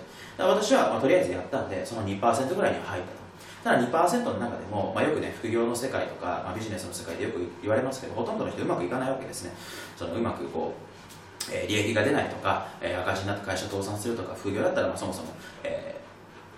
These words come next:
ー、あの、収入が入らないとかね。まあ、いろんな形で、まあ、うまくいく人がほとんどいないと。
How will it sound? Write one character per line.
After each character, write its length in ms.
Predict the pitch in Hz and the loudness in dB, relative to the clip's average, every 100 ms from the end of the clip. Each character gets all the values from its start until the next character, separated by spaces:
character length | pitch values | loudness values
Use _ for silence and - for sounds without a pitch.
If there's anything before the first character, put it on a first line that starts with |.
| - - - | -18 -18 -12
ー、 40 | |
あ 40 | 104 | -4
の、 60 | |
収 180 | - 101 | -2 -2
入 160 | 95 - | -2 -2
が 60 | |
入 180 | 107 117 | 2 4
ら 80 | 123 | 4
な 60 | |
い 20 | - | 0
と 80 | - | -4
か 80 | |
ね。 60 | 120 - - | -8 -8 -4
ま 80 | 131 | 2
あ、 20 | |
い 60 | 139 | 4
ろ 60 | |
ん 40 | 151 | 4
な 60 | |
形 300 | - 143 - | 2 2 2
で、 200 | 143 - 123 | 2 0 0
ま 80 | 123 | 0
あ、 20 | |
う 40 | |
ま 80 | - | 0
く 120 | - | 0
い 20 | |
く 120 | - - | -4 -6
人 120 | - | -8
が 60 | |
ほ 140 | - 170 | -4 -2
と 80 | 185 | -2
ん 100 | - | -2
ど 60 | |
い 40 | 110 | -2
な 100 | |
い 60 | |
と。 60 | 113 | -2